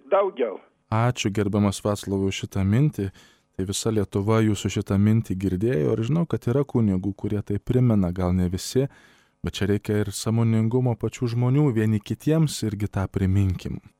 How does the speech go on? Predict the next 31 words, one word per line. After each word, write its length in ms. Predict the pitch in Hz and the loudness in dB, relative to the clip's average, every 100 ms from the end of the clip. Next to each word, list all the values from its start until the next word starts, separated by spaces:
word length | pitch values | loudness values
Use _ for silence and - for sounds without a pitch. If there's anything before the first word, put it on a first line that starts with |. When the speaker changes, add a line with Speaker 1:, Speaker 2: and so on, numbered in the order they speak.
| _ _ 98 | _ _ -2
Speaker 2:
Nesgi 580 | 92 90 - 95 101 95 - - _ _ | 0 0 -2 -2 -2 -2 -8 -20 _ _
ne 120 | 95 82 | 0 0
viskas 360 | 90 - 95 | -2 -4 -2
vien 120 | 101 95 | -2 -2
tik 180 | 104 | -2
nuo 120 | 107 98 | 0 0
kunigų 400 | 107 107 104 117 | 2 0 0 -2
priklauso, 600 | - 107 120 135 143 101 | -2 -2 0 2 0 -2
bet 240 | 92 90 95 | -4 -4 -6
ir 140 | - - - _ _ - | -6 -10 -20 _ _ -2
vieni 260 | 98 92 92 | 2 2 2
kitus 380 | 101 - 117 117 | -2 -2 -4 -2
galim 380 | 101 95 87 - - | 0 2 0 -2 -10
primint, 440 | - 92 87 110 - | -6 -2 0 0 0
paragint, 500 | 87 85 95 113 110 | -4 -2 -2 -2 -4
vieni 400 | 110 107 101 101 | -4 0 2 0
kitus 600 | - 98 107 101 - - - | -2 -4 -2 -2 -4 -10 -10
primint 360 | 92 85 98 - | -4 0 0 0
vieni 200 | 104 101 | 0 0
kitiems. 600 | - 98 - 98 92 90 | -2 -6 -2 0 0 -4
Tai 120 | - | -6
labai 260 | 92 90 95 90 | -4 -2 -2 -2
ačiū, 200 | - 90 | -4 -6
Vaclovai. 520 | 90 - 123 123 147 - | -6 -6 -4 -2 -4 -4
Mums 120 | 98 | -4
dar 140 | 95 | -4
skambina 640 | - - 87 87 95 120 143 - 101 | -6 -6 -4 0 2 2 0 -4 -2
Marijos 320 | 95 92 - | -2 -2 -2
radijas. 720 | 92 90 113 135 143 - - - - | -2 -2 0 -2 -2 -8 -12 -18 -14
Kas 160 | 110 - | -12 -8
paskambino? 640 | 117 - 95 92 101 127 | -8 -2 0 2 4 2